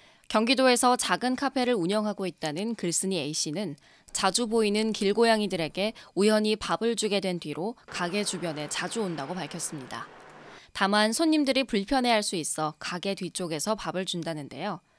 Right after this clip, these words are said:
글에 따르면 고양이들은 하루에 두 번씩 찾아오고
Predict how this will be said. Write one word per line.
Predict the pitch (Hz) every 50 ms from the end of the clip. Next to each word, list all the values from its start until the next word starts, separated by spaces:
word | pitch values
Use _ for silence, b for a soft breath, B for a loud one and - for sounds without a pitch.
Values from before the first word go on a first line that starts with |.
| b b b b b b - - - -
글에 | - 220 233 240
따르면 | - 247 226 214 220 233 233 240 233 220
고양이들은 | - 202 202 208 208 202 180 175 190 240 247 202 - -
하루에 | 143 - - 294 294 277 277 269 262
두 | 262 - - 196
번씩 | 214 233 233 226 - 240 208 -
찾아오고 | - 247 214 - 214 196 160 135 - 190 220 254